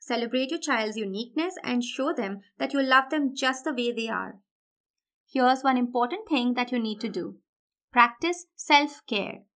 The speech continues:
You cannot pour out of an empty cup. Make sure you keep your cup full at all times. Cultivate good eating habits, exercise regularly, and make time for your hobbies. Make yourself physically and mentally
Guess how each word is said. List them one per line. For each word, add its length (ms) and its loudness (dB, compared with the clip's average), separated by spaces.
You 140 -2
cannot 480 0
pour 180 4
out 220 6
of 100 -6
an 80 2
empty 380 -4
cup. 260 -6
Make 240 2
sure 360 4
you 120 0
keep 280 0
your 200 4
cup 280 4
full 340 -2
at 120 2
all 200 4
times. 540 -4
Cultivate 540 0
good 280 -2
eating 320 -2
habits, 500 -2
exercise 560 0
regularly, 640 -2
and 160 6
make 220 4
time 260 2
for 80 0
your 120 4
hobbies. 600 0
Make 240 2
yourself 440 0
physically 520 0
and 220 0
mentally 520 0